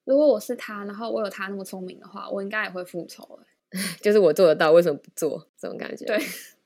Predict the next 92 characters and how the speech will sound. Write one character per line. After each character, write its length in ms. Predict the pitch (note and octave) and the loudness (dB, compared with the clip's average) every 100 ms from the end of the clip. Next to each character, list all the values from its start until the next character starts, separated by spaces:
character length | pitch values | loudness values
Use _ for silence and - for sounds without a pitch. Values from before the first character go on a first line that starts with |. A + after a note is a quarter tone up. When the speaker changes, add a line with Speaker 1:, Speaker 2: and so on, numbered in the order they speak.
| _ | _
Speaker 2:
<laughs> 520 | G3 A3+ C4 A3+ A#3+ - | 0 4 6 4 2 -4
Speaker 1:
我 80 | |
现 100 | A#3 | -10
在 120 | C#4 B3+ | -8 -6
的 60 | |
状 180 | B3 A#3 | -8 -10
态 160 | B3+ A3+ | -8 -4
就 100 | B3+ | -4
是 100 | A#3+ | -4
因 60 | |
为 80 | A#3 | -6
我 100 | F3 | -4
做 120 | E3 D#3+ | -2 -2
不 100 | E3 | -2
到， 180 | E3+ F3+ | -6 -10
Speaker 2:
嗯。 40 | |
Speaker 1:
所 120 | - | -10
以 40 | F3 F3 - | -8 -6 -6
我 140 | F3 | -8
可 140 | F3 - | -8 -12
能 100 | F#3 | -8
就 80 | |
会 80 | F3+ | -8
选 160 | F3+ F3+ | -8 -14
择 100 | D#3 | -20
男 140 | D3 - | -20 -18
主 120 | A2 | -18
角。 240 | - - - _ | -18 -20 -20 _
Speaker 2:
什 160 | - | -12
么， 100 | E3+ D#3 - | -8 -8 -10
什 80 | E3 | -14
么 80 | E3 | -12
叫， 80 | G3 | -2
哦， 160 | F3+ F3+ | 0 2
你 80 | G3+ | 2
说 140 | C4 | 0
选， 220 | A#3+ F3+ | 0 -2
跟 120 | F#3 A3 | 2 2
男 100 | F#3+ | 2
主 60 | |
角 60 | F3 | 0
在 160 | E3 F#3+ | 2 2
一 20 | |
起， 140 | F#3 | 2
然 120 | F3 E3 | -2 0
后 80 | |
过 160 | F#3 G3 | 2 0
幸 200 | G#3 F#3 | -2 -6
福 100 | D#3+ | -6
快 160 | D#3+ F3+ | 0 4
乐。 80 | |
Speaker 1:
对。 1400 | G3 C#4 G4 A4 C5+ B4 B4 C5+ E5 D#5 C#5+ B4+ G#4 F4 G#3 _ _ - D#5+ - | 4 4 4 6 6 4 2 0 2 4 2 -2 -6 -12 -14 _ _ -20 -18 -10
Speaker 2:
<laughs> 0 | |
对 100 | - | -10
啊。 360 | D#3+ - B3 - _ _ | -8 -14 -16 -20 _ _
然 140 | A3+ A#3 | -12 -6
后 420 | C#4 C4+ C4 B3+ | -2 0 0 -2
其 220 | B3 C4 | -2 2
实 60 | C#4 | 4
我 100 | C#4+ | 4
前 160 | G#3+ A3 | 2 0
几 80 | F#3+ | 0
天 140 | G#3 | -2
有 80 | F3 | -2
看 140 | G3 | -4
到 120 | F#3 F#3 | -4 -4
韩 220 | E3+ D3+ | -6 -8
国 240 | D3+ D3 | -6 -4
一 60 | E3 | -4
档 180 | D#3+ D#2+ D#2 G3+ _ | -6 -12 -20 _ _
节 220 | E3+ D#3+ | -4 -4
目， 200 | E3+ D#3+ | -2 -4
然 100 | D#3 | -4
后 80 | E3 | -4
他 100 | F3 | -4
们 160 | E3 D#3+ | -6 -4
就， 320 | D#3+ - - | -4 -6 -8
应 100 | A#3 | -4
该 120 | C#4 | 0
也 80 | G3 | 0
是 120 | D#3 | 0
因 60 | F#3 | 0
为 60 | F3 | 2
这 120 | F3 | 0
部 160 | D3+ | -2
剧， 280 | C#3+ - - _ | -8 -10 -14 _
所 120 | F3 | -4
以 60 | |
他 80 | E3+ | -4
们 100 | D#3 | -6
就 160 | D#3 D3 | -6 -4
有 300 | G#2+ - | -4 -8